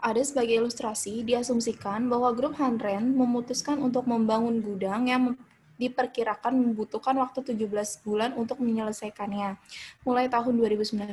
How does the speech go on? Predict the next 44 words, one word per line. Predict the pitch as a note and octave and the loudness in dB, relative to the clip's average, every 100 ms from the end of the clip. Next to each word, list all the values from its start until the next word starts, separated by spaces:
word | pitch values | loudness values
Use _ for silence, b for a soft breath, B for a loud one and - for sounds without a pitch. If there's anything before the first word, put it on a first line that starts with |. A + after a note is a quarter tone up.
| G3 | -4
belas, | G3 G3 | -4 -4
perusahaan | B3 A#3+ A#3+ B3+ D#4 | -2 -2 2 2 4
melakukan | E4+ D#4+ D4 C4 B3+ | 4 4 4 4 2
pembayaran | A#3 A3+ G#3+ A#3+ A#3+ | 2 0 0 0 0
berikut | A3 G#3+ D4+ | 0 -2 -6
kepada | D4 C4 A#3+ A#3+ | -8 -4 -4 -2
kontraktor | A#3+ A#3 A3 - D4 | -2 -2 -4 -2 0
pada | C#4+ A#3 | 0 -2
tahun | A#3 A#3+ B3+ | 0 2 2
dua | A#3 | 2
ribu | A3 | 0
sembilan | A3+ A3 G#3 G3+ | -2 -2 -4 -2
belas | G3 A#3+ C4 | 0 2 2
sebesar | A3+ G3+ B3 C4 | -2 -2 0 2
dua | A#3 A3 G#3+ | 2 2 0
ratus | B3+ - | -4 -6
empat | A#3+ - | -6 -4
puluh | A#3 A3+ | -2 0
ribu | A3+ G3+ G#3+ B3+ C4+ | 0 -4 -4 -2 -2
dolar | A#3 G#3 G3+ A#3 C4+ B3+ | -2 0 2 2 0 0
pada | A3 | -2
satu | B3 B3 A3+ G#3+ | -2 -4 -4 -4
Maret | G3+ A#3+ C#4 - B B B B | 0 2 2 -2 B B B B
dan | B3 C4+ | 2 4
empat | C#4 D#4 | 4 4
ratus | D#4 D#4+ | 2 2
delapan | C#4+ C#4 C4 | 2 2 2
puluh | C4 B3 | 4 2
ribu | A#3 | 0
dolar | A3+ G#3+ A3 A#3+ | 0 2 2 0
pada | A#3 A#3 | 0 0
satu | A#3 A#3 | -2 -4
Juli | G#3 G#3 G3+ G3 F#3+ B B B | -4 -4 -2 -4 -6 B B B
dan | - A3+ | 0 0
tiga | A3+ A3+ | 2 2
ratus | A3 A3 B3+ | 2 -2 -2
enam | B3+ B3 | -2 -2
puluh | B3 A#3+ A#3+ | -2 0 0
ribu | A3+ A3 | 0 -2
dolar | G#3+ G#3 A#3+ E4+ | -2 0 -2 0
pada | B3 A3+ B3 - | -2 0 -2 -2
tanggal | A#3+ A3+ A#3 | -2 2 2
satu | B3 A#3+ A#3 | 0 -2 -2
November. | A3 A3 G#3 G3 F#3+ | -4 -4 -4 -4 -4